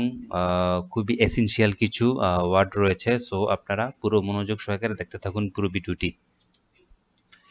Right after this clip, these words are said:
প্রথমে যে শব্দটি রয়েছে তা হচ্ছে আমি নিশ্চিত। কোনো কিছু সম্পর্কে যদি আমি নিশ্চিত হতে চাই বা শিওর হতে চাই, তাহলে বলতে হবে আনা মুতাআকিদুন,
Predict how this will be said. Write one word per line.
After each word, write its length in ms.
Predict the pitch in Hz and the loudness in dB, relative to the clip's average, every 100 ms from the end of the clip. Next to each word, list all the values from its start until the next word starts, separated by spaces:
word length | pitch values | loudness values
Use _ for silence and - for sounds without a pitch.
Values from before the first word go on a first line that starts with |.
| - - - | -12 -10 -4
প্রথমে 320 | 113 110 110 | -4 -2 -2
যে 120 | 107 110 | 0 0
শব্দটি 400 | 117 98 110 107 | 0 0 0 0
রয়েছে 280 | 107 - 123 | 0 -2 -4
তা 160 | 104 | -2
হচ্ছে 240 | 95 101 - | -4 -2 -2
আমি 180 | 101 104 | 0 0
নিশ্চিত। 460 | 101 117 - 98 90 | 0 -2 -2 -6 -6
কোনো 220 | - 110 | -6 -4
কিছু 220 | 107 110 107 | -2 -4 -4
সম্পর্কে 440 | 110 104 104 107 | -4 -2 -2 -4
যদি 180 | 98 101 | -4 -4
আমি 160 | 98 98 | -2 -2
নিশ্চিত 340 | 107 107 120 120 | -2 -4 -6 -6
হতে 180 | 104 95 | -8 -8
চাই 160 | - | -8
বা 120 | 87 95 | -6 -4
শিওর 340 | - 120 127 107 | 0 2 2 0
হতে 200 | 107 107 | -2 -4
চাই, 240 | - 78 73 _ | -6 -6 -10 _
তাহলে 240 | - 98 98 | -4 -2 -2
বলতে 260 | 95 101 101 | -2 -4 -4
হবে 200 | 98 92 - 98 | -4 -4 -2 -2
আনা 260 | 101 107 - _ _ _ _ 107 | 0 -2 -4 _ _ _ _ -4
মুতাআকিদুন, 1700 | 107 117 117 104 - 110 92 - _ _ _ _ - 131 117 117 | -2 0 0 0 2 0 0 -6 _ _ _ _ 0 2 6 4